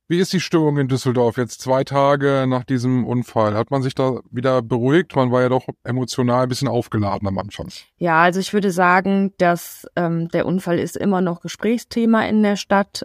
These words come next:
Speaker 2: Ähm, das habe ich auch so, ähm, gemerkt, als ich mit Menschen gesprochen habe über andere Themen, die mich dann auch darauf angesprochen haben.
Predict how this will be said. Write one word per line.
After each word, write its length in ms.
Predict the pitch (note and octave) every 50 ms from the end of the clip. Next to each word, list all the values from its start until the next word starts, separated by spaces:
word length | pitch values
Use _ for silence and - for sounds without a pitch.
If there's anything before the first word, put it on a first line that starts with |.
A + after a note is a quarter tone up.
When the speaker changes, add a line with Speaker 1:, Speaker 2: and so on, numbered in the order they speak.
| - -
Speaker 2:
Ähm, 400 | F3+ E3+ E3+ E3+ E3+ E3+ E3+ E3+
das 180 | E3+ F3 - - -
habe 100 | F3+ -
ich 160 | - - -
auch 160 | - E3 -
so, 320 | - - F3 E3 E3+ E3 - _ _ _ _ _ _ _ _ _ -
ähm, 400 | - F3 E3+ E3 E3+ E3 E3 E3+
gemerkt, 400 | - F3+ F3 F3+ F3+ G3 G3+ -
als 100 | - F3+
ich 140 | F#3 F3+ E3+
mit 100 | F3+ F#3+
Menschen 360 | G3 A3+ A#3 B3+ - - G#3+
gesprochen 500 | G#3+ F#3+ - - - G#3 G3+ - G#3 F#3+
habe 200 | G3 G3 G3+ G3+
über 180 | F#3 F#3 G3+ -
andere 340 | - A#3+ B3 A#3+ G3 G3 -
Themen, 420 | - - G#3 G3+ F#3+ G3 G3 G3
die 80 | F#3+ F3
mich 140 | F3+ F#3 -
dann 120 | G3 F3+
auch 140 | G2+ F#3+ F#3+
darauf 240 | G3 F3+ F3+ - -
angesprochen 680 | - F#3 F#3+ F3+ - - - - F#3 F3+ - F3 F3
haben. 280 | F3 F3 E3+ F3+ F#3